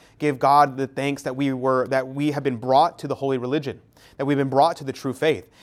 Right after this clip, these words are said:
And for us who were born and raised Catholic, who are born Catholic, what a grace to have been born in the true faith. Most people, as you know, uh, were not <laughs> born into the faith. They had to work and had to find the true faith,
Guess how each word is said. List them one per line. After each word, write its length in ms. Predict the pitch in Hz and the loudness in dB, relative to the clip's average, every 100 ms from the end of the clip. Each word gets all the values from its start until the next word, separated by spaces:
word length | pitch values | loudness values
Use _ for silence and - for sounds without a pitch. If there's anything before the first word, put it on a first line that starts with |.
| - | -12
And 80 | 147 | -2
for 120 | 151 | 2
us 180 | 147 151 | 2 0
who 120 | 151 | -2
were 160 | 143 127 | 0 0
born 500 | 120 156 240 262 233 | 2 4 4 4 0
and 240 | 151 139 | -2 0
raised 300 | 151 254 240 | 2 0 -2
Catholic, 440 | 127 113 123 185 165 | 0 -2 0 -4 -4
who 120 | 143 | -4
are 80 | 127 | -2
born 300 | 131 214 247 | 0 0 0
Catholic, 440 | 120 110 143 147 - _ _ _ | -4 -4 -4 -6 -12 _ _ _
what 320 | 139 180 247 | -6 2 4
a 60 | 165 | 4
grace 420 | 147 196 180 - | 4 4 2 0
to 120 | 160 | 0
have 180 | 151 147 | 2 2
been 180 | 156 139 | 0 0
born 380 | 160 190 208 | 4 6 6
in 100 | 160 | 4
the 60 | 147 | 0
true 180 | 143 151 | 0 -2
faith. 320 | 175 160 - _ _ _ - | 0 -2 -4 _ _ _ -2
Most 340 | 170 214 214 | 6 6 6
people, 460 | 208 233 175 151 - | -2 0 0 0 -2
as 220 | 151 147 147 | -2 -2 -2
you 300 | 151 175 214 | 0 4 6
know, 340 | 160 165 180 - _ | 8 8 6 -8 _
uh, 240 | - 156 151 | 2 4 6
were 140 | 170 | 6
not 460 | 165 175 262 220 - _ - | 6 6 6 4 -2 _ -6
<laughs> 200 | 185 180 | -2 -2
born 300 | 151 175 160 | 2 4 4
into 260 | 160 160 165 | 2 0 -2
the 100 | 143 | 0
faith. 320 | 180 143 - - - | 0 0 -4 -16 -6
They 160 | 151 170 | -2 4
had 180 | 190 | 4
to 300 | 185 170 156 - _ | 4 0 0 -4 _
work 460 | - 139 196 185 - | -6 6 8 8 4
and 100 | 156 | -6
had 200 | 131 156 | 2 0
to 80 | 151 | 0
find 560 | - 160 175 220 214 160 | -2 0 2 2 0 0
the 200 | 143 156 | 0 -2
true 220 | - 156 | 0 -2
faith, 300 | 139 139 | 0 -2